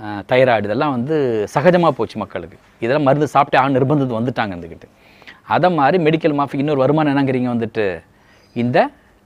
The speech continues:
வேக்சினேஷன் போட்ட பின்னாடியும் அந்த கொரோனா வளர்ச்சி அடைஞ்சிட்டு தானே இருக்கும். அது சொல்றாங்கல்ல, அது புரோட்டீன் ப்ளஸ்ன்னு கூட்டிக்கிட்டு ஒவ்வொரு இதுவும் அது வளர்ச்சிக்கிட்டே இருக்கும்னு போது, வளர்ச்சிக்கு ஏத்த மாதிரி என்னங்கிறீங்க, நம்மளுடைய பாடி இம்ப்ரூவ் பண்ணிட்டே இருக்கணும், பூஸ்ட் பண்ணுங்கிற இன்ஜெக்ஷன் போட்டுக்கிட்டே இருக்கணும். அப்போ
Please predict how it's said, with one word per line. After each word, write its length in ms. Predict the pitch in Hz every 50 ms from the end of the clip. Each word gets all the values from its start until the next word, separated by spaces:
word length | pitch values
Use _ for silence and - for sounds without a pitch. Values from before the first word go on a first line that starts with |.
| _ _ -
வேக்சினேஷன் 560 | 127 143 143 - 147 139 117 - 123 113 107 - _ _ _ _ _ _ _
போட்ட 300 | - 113 123 127 - 123
பின்னாடியும் 600 | 98 104 98 104 101 95 87 92 98 143 196 240 - _ _ _ _ _ _ _ -
அந்த 280 | - 113 113 110 110
கொரோனா 340 | - - 135 135 156 160 143
வளர்ச்சி 300 | 113 123 143 139 - 151
அடைஞ்சிட்டு 200 | 127 127 131 131
தானே 180 | 143 151 139 170
இருக்கும். 520 | 117 110 - 104 104 127 123 101 85 87 _ - _ _ _ _ _ _ _ _ _ _
அது 220 | - 117 - 147 147
சொல்றாங்கல்ல, 520 | 151 151 143 131 120 110 107 110 107 95 95 -
அது 160 | - 107 104 -
புரோட்டீன் 300 | - 131 127 - 131 113
ப்ளஸ்ன்னு 480 | 104 107 107 - 107 104 117 127 127 113
கூட்டிக்கிட்டு 420 | - - 110 113 107 101 104 110
ஒவ்வொரு 300 | 113 110 110 113 110 107
இதுவும் 560 | 101 101 131 147 135 123 110 107 104 101 98 95
அது 60 | 107
வளர்ச்சிக்கிட்டே 380 | 113 104 - - 98 95 95
இருக்கும்னு 380 | 107 98 98 92 - 98 95 87
போது, 300 | 87 92 117 180 220 214 - - - - - _ _ _ _ _
வளர்ச்சிக்கு 540 | - 101 117 135 135 - - 139 127 - 139
ஏத்த 100 | 139 135
மாதிரி 100 | 139 139
என்னங்கிறீங்க, 280 | 131 131 131 127 120
நம்மளுடைய 260 | 120 120 123 143 139 123
பாடி 240 | 117 123 135 123
இம்ப்ரூவ் 20 | 120
பண்ணிட்டே 420 | 120 127 127 107 110 104 - 139
இருக்கணும், 300 | 123 117 110 104 104 120
பூஸ்ட் 120 | 139 - -
பண்ணுங்கிற 320 | 143 139 131 131 123 127
இன்ஜெக்ஷன் 320 | 123 127 127 110 139 127
போட்டுக்கிட்டே 340 | 110 101 92 95 85 101 92
இருக்கணும். 420 | 82 73 82 85 - _ _ _ _ _ _ _ _ - - - - _ -
அப்போ 500 | 95 92 - 95 95 92 92 92 92 92